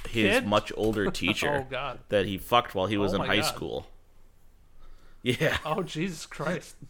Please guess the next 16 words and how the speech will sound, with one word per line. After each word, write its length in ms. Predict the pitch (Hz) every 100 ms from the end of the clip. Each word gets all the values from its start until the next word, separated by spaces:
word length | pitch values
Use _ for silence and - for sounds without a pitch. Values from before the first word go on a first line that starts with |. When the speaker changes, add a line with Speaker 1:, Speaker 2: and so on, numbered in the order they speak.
| - - - - - - - - - - - - - - - - - - - - - - - -
Speaker 1:
Um, 760 | 95 92 90 87 87 92 90 92
Speaker 2:
I 40 |
guess 160 | 214 277
it's 140 | 190
okay 240 | 165 139 147
'cause 160 | -
they're 80 | 135
French, 500 | 120 - 190 131 -
right? 220 | 127 165 185 - - _ _ - - - - - - - - - -
Speaker 1:
<laughs> 0 |
it's, 1400 | - 156 - - - - - - 156 - - - - - -
it's 280 | 107 - -
the 220 | - 131
most, 320 | 131 151 147
it's 220 | 107 117
the 260 | - 143